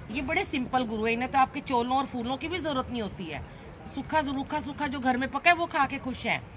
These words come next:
अब देखो इनके घर में सारे कमरों में एसी लगे होंगे, पर उनको आज किसी को एसी में बिठाना ही नहीं था, उनको सबको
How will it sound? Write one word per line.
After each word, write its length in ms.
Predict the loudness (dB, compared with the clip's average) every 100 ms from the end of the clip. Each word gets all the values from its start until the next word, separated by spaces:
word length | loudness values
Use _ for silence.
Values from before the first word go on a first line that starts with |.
| -12 -12 -12 -14 -14 -14 -14 -14 -14 -6
अब 60 | -2
देखो 320 | 0 2 0 0 -14 -6
इनके 220 | -2 0 2
घर 160 | 4
में 120 | 4 0
सारे 320 | 4 6 6
कमरों 280 | 6 4 4
में 100 | 4
एसी 220 | 2 4
लगे 220 | 2 2 2
होंगे, 280 | 0 -2 -6 -12 -14 -14 -2
पर 120 | 2 2
उनको 240 | 2 6
आज 180 | 8 8
किसी 240 | 6 -4
को 120 | 0 0
एसी 220 | 0 -2
में 120 | -4
बिठाना 360 | -4 0 2 2
ही 120 | 2
नहीं 160 | -2
था, 180 | -2 -4 -6 -14 -14 -12 -12 -12 -12 -14 -14 -8
उनको 180 | -6 -4
सबको 340 | 0 -2 2